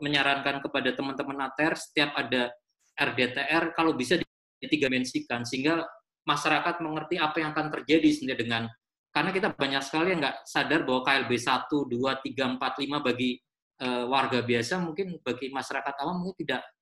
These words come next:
tidak terlalu terpengaruh. Tapi kalau itu ditiga dimensikan, dijadikan, eh, apa, eh, visual,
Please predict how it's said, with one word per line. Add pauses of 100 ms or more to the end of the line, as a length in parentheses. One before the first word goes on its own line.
(120)
tidak
terlalu
terpengaruh.
Tapi
kalau
itu
ditiga
dimensikan, (640)
dijadikan, (220)
eh,
apa, (320)
eh, (120)
visual,